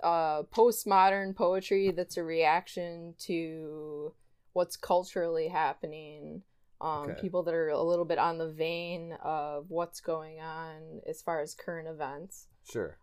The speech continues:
Speaker 1: Um, and a reaction to that. Not just those, but a reaction to current events, a reaction to what's going on
Speaker 2: Yeah.
Speaker 1: culturally, um,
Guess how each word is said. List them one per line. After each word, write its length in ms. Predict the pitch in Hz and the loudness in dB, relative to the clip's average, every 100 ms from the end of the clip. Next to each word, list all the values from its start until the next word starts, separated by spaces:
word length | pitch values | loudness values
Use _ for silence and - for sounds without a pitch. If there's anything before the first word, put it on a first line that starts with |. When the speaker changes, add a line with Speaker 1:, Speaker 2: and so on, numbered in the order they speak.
| - | -4
Speaker 1:
Um, 360 | 160 151 151 | -2 -2 -4
and 120 | - 160 | -6 -2
a 60 | |
reaction 600 | 170 233 302 302 - 151 | 2 4 2 0 -8 -8
to 100 | - | -8
that. 240 | 135 131 - | -8 -8 0
Not 220 | 185 185 | 2 4
just 340 | 226 254 - | 2 2 0
those, 460 | 180 160 156 175 - - | 0 0 -2 -8 -10 -6
but 120 | - | -2
a 100 | 165 | 0
reaction 680 | 175 185 196 214 - 175 160 | 2 6 6 6 0 -10 -10
to 180 | - 220 | -8 -8
current 340 | 214 180 170 160 | -6 -8 -8 -8
events, 480 | 156 151 - - | -10 -12 -14 -14
a 60 | - | -8
reaction 720 | 160 180 190 190 - 147 160 | -2 0 0 -2 -8 -14 -14
to 220 | - 220 214 | -10 -6 -2
what's 240 | 165 - | -4 -6
going 220 | 170 156 | -8 -8
on 140 | 151 151 | -10 -12
Speaker 2:
Yeah. 60 | |
Speaker 1:
culturally, 760 | - - 113 101 80 85 - - - | -10 -8 -6 -6 -4 -6 -6 -8 -8
um, 460 | 156 151 156 170 | -8 -6 -8 -12